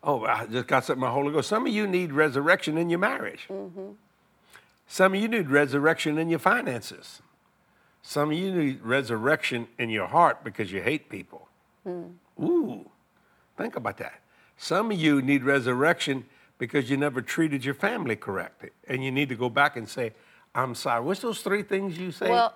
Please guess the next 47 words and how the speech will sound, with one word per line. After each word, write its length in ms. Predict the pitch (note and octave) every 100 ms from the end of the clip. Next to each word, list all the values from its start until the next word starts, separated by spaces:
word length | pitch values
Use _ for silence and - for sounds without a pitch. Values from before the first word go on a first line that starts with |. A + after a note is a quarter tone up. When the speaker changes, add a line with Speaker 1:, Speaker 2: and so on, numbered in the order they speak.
| -
Speaker 2:
I 180 | G#3+ A3
used 280 | A#3+ C#4
to 80 | D4
say 240 | - G3+ G#3
three 260 | - G3+
things, 380 | G3 G3 F3 E3
but 160 | E3 E3
Jody 260 | G3 G3
told 240 | F3 G3+ F3
me 80 | E3+
I 40 |
need 160 | E3 E3
to 80 | D#3+
say 220 | - D3+
four 360 | - G3+ F#3+ F3
things. 240 | E3+ -
Speaker 1:
Okay, 220 | A2+ B2
Speaker 2:
'Cause, 120 | A2+
Speaker 1:
what 120 | B2+ A#2+
was 100 | A2+
that? 120 | F#2
Speaker 2:
'cause 100 | G#3
the 80 | F#3+
first 340 | A3+ B3+ C#4
one 120 | G#3+ G3
used 220 | A3 -
to 80 | F#3
be, 200 | F#3 F3+
"I 160 | F3
was 220 | F3+ E3 F3+
wrong." 320 | F#3 D#3+ D#3
Jody 240 | F3 F3
says, 180 | E3+ E3
"Mom, 280 | E3 E3 - -
Mom, 460 | E3+ E3 E3 D#3 -
people 200 | G#3+ F#3
don't 160 | D3+
care 180 | - D#3+
that 100 | D#3
you're 140 | D#3+ D#3+
wrong. 200 | E3+ E3
They 80 |
wanna 180 | F#3 F3
hear 160 | D#3+ E3+
that 160 | E3
they're 160 | F3 F3
right." 320 | F#3 F3+ D#3